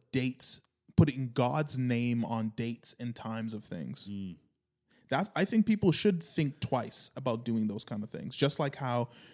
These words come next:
Speaker 1: Paul says that not everyone should be a teacher. Think twice if you're gonna grab the mic and talk, because we're gonna be judged much more harshly.
Speaker 2: Mm.
Speaker 1: So if you're gonna go up and say, "God said this,"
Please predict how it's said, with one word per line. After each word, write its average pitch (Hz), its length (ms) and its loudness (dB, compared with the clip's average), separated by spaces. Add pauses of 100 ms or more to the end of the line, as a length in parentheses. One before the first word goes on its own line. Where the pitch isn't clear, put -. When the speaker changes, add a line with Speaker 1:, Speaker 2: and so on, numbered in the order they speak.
(580)
Speaker 1:
Paul 147 220 8
says 131 240 4
that 117 180 0
not 117 140 0
everyone 131 280 4
should 143 140 2
be 143 80 4
a 151 60 6
teacher. 151 380 0 (840)
Think 202 280 2
twice 220 340 0
if 160 60 0
you're 147 80 0
gonna 135 160 4
grab 127 280 0
the 123 60 2
mic 113 260 0
and 110 240 -2 (100)
talk, - 460 -4
because 131 280 0
we're 135 60 2
gonna 165 140 4
be 147 100 2
judged 127 400 2
much 127 420 0
more 117 160 2
harshly. 127 500 -4
Speaker 2:
Mm. 82 40 -14 (600)
Speaker 1:
So 135 420 4 (180)
if 143 160 0
you're 170 80 6
gonna 220 160 8
go 175 220 4
up - 80 2
and 160 100 4
say, 139 160 2 (300)
"God 147 480 2
said 127 800 2 (100)
this," 120 680 -2